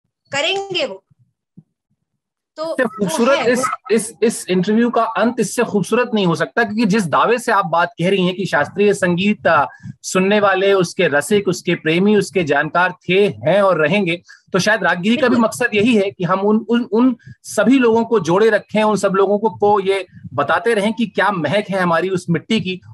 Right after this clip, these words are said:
Speaker 2: और वो मिट्टी की महक बरकरार
Speaker 1: बिल्कुल।
Speaker 2: रहे। रोकिनी, आपने समय निकाला हमारे लिए, बहुत बहुत धन्यवाद। और मैं ये जरूर कह सकता हूँ कि जो बच्चे आपसे संगीत सीख रहे होंगे, उनके लिए ये बहुत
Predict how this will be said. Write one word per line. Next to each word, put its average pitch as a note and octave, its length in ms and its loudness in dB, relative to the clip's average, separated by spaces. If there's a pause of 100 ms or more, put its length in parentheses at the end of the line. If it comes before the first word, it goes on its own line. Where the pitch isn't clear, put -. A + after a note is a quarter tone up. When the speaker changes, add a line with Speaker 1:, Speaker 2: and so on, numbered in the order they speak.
Speaker 2:
और F3 100 0
वो F#3 100 0
मिट्टी F#3 320 0
की A3 120 -2
महक F3+ 280 0
बरकरार D#3 300 0
Speaker 1:
बिल्कुल। D#3 180 -2
Speaker 2:
रहे। E3 120 -4 (520)
रोकिनी, F#3 260 0
आपने A3+ 320 0
समय G3+ 260 -2
निकाला G3 300 0
हमारे F#3 280 -2
लिए, G3 220 0
बहुत C#3+ 360 -4
बहुत G3+ 240 0
धन्यवाद। F3 440 0 (320)
और F#3+ 140 0
मैं G3+ 140 0
ये G#3 160 0
जरूर G#3+ 220 0
कह A#3 120 0
सकता G3+ 260 -4
हूँ B3+ 120 0
कि B3 80 0
जो G3+ 140 0
बच्चे F#3 320 -2 (120)
आपसे E3+ 360 -2
संगीत A3 380 0
सीख G3+ 240 -2
रहे G#3 80 2
होंगे, A#3 220 0
उनके G#3+ 440 0
लिए C#4+ 140 0
ये B3+ 120 0
बहुत G#3 240 0